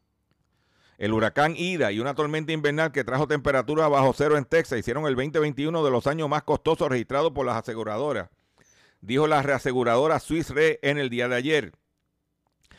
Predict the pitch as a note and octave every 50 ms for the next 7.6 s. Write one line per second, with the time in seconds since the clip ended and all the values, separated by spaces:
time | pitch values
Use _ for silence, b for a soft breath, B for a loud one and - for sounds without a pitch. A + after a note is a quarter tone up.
0 | B B B B - A2 A2 A2 A#2+ C#3+ D3+ D3+ D3+ A#2 D3+ F3+ - F3 D3+ C#3
1 | B2+ A#2+ - - C3 D3 D#3 E3 E3 D#3 D#3 C#3+ C3 C3+ D3 D#3+ D#3+ D3 C3+ B2
2 | - C#3 C#3+ - E3 D3 F3 C3+ - D#3 D#3+ F3 E3 D3+ C3+ B2 A#2 C3 D#3 D#3+
3 | D3 - C3+ B2 A#2 - - A#2 A2 G#2+ G#2+ G#2+ - D3 D#3 F3 F3+ D#3+ D3 C3+
4 | B2 A#2 A2+ A2 C#3+ D#3 - D#3+ D3+ - B2+ A2 - C3+ E3 D#3 E3 D#3 D3 C3+
5 | A#2 - A#2+ G2 - G#2+ - - D3+ E3+ D#3+ C3 B2+ D3+ D#3 C#3+ C3+ D3+ E3 F3+
6 | D#3 D#3 C#3+ B2+ A#2 A2 A2 A2 C3+ D3 - C#3 - - C3 B2 C#3 D#3+ D3+ F3
7 | D3 D3+ B2 - C3+ A#2+ D3 D3 B2 G2+ F#2